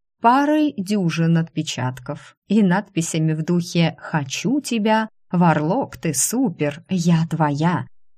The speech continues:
Меня потянуло тоже внести свою лепту.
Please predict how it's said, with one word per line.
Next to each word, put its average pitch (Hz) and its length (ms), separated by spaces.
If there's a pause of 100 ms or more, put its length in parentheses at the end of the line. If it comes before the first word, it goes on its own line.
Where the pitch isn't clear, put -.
(160)
Меня 247 320
потянуло 330 580
тоже 196 440
внести 170 440
свою 160 340
лепту. 156 580